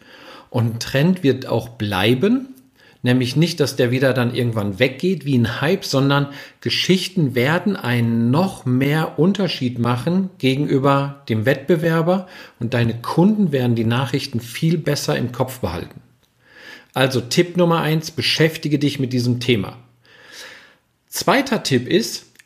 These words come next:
Geschichten sind kurz. Storytelling im Business funktioniert kurz. Wenn du dir mal Werbung anschaust, und Werbung ist typischerweise auch, wo sehr viel dieses Storytelling benutzt wird,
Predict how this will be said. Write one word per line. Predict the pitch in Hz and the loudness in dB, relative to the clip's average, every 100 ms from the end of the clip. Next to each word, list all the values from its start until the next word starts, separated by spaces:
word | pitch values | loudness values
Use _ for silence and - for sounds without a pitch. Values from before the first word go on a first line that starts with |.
| _ | _
Geschichten | - 127 - 196 - 180 | -2 0 2 0 0 -2
sind | 151 160 156 | 0 0 0
kurz. | - 170 - - - _ _ - | 2 2 0 -12 -18 _ _ -12
Storytelling | - - - 202 254 240 - 175 170 156 | -12 -8 -2 0 0 0 2 2 2 0
im | 139 131 | 0 2
Business | 190 - 139 113 | 0 2 0 -2
funktioniert | - 131 127 - 135 135 139 135 - _ _ _ _ - | -2 -4 -4 -2 0 2 2 0 -6 _ _ _ _ -2
kurz. | - 143 120 - - _ _ _ _ _ - - - | 2 2 0 -10 -16 _ _ _ _ _ -20 -20 0
Wenn | 156 | 4
du | 196 | 4
dir | 190 175 | 2 2
mal | 170 160 131 | 2 2 2
Werbung | 160 185 190 143 | 2 4 2 0
anschaust, | 113 - 101 90 - | -2 -2 -4 -4 -6
und | 107 98 | -10 -4
Werbung | 151 208 208 165 | 0 0 0 0
ist | 120 - | -2 -2
typischerweise | 196 190 165 139 143 143 135 - | -2 -2 -2 0 2 0 0 0
auch, | 151 160 123 | 0 0 0
wo | 120 | 0
sehr | 117 120 165 185 | 0 0 0 0
viel | - - 165 170 143 | -4 -6 0 0 0
dieses | 120 117 - | -4 -6 -8
Storytelling | - 147 160 147 - - 101 98 87 | -4 0 2 0 -2 -2 0 -2 -4
benutzt | 92 92 - - | -6 -8 -10 -10
wird, | - - | -10 -10